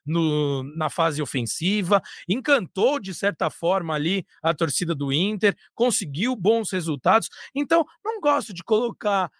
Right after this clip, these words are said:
é, essa pecha no Mano Menezes de apenas como um treinador muito, é, ah, ele é retranqueiro e ponto, ele não é propositivo. Não acho que dê pra resumir todo o trabalho do Mano Menezes apenas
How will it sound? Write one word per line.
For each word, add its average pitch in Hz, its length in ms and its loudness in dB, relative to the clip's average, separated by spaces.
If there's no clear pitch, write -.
é, 185 280 0
essa 165 240 0
pecha 170 640 0
no 180 100 -2
Mano 202 200 0
Menezes 180 260 0
de 196 80 0
apenas 214 320 0
como 214 160 -2
um 180 60 0
treinador 185 520 2
muito, 185 560 0
é, 160 180 0
ah, 160 300 2
ele 185 240 -2
é 175 60 2
retranqueiro 185 580 0
e 180 60 -4
ponto, 190 480 -2
ele 185 180 0
não 190 160 0
é 196 80 0
propositivo. 180 680 0
Não 240 180 -2
acho 233 240 2
que 208 300 0
dê 175 240 -2
pra 202 220 -2
resumir 170 680 0
todo 220 200 6
o 247 60 -8
trabalho 185 440 0
do 165 100 -6
Mano 185 240 0
Menezes 180 520 0
apenas 196 720 -2